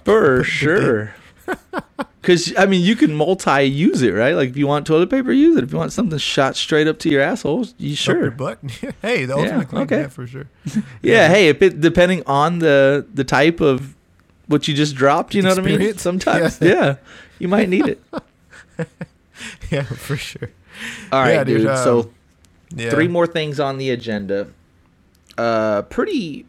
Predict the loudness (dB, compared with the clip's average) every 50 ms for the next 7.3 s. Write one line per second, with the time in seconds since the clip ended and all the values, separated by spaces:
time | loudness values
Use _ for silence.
0 | _ _ -12 -10 -8 -6 -4 -2 -2 -2 -4 -4 -6 -6 -6 -6 -6 -8 -6 -6
1 | -6 -6 -6 -8 -10 -10 -10 -12 -14 -16 _ _ _ _ _ _ _ _ -20 -20
2 | -20 -20 -20 -20 -20 -20 -20 _ _ _ _ _ _ _ _ _ _ -20 -20 _
3 | -10 -6 -4 -2 -2 -2 -4 -6 -4 -2 0 0 0 0 0 0 -2 -2 -4 -6
4 | -8 -10 -10 -6 -4 -2 -2 -2 -4 -6 -6 -4 -2 -2 -2 -2 -4 -6 -10 -6
5 | -2 -2 0 0 0 -2 -4 -8 _ _ _ _ _ _ _ _ -2 0 2 2
6 | 2 0 -2 -4 -4 -2 -4 -4 -4 -4 -6 -2 0 0 0 0 -2 -2 -4 -4
7 | -6 -8 -10 -10 _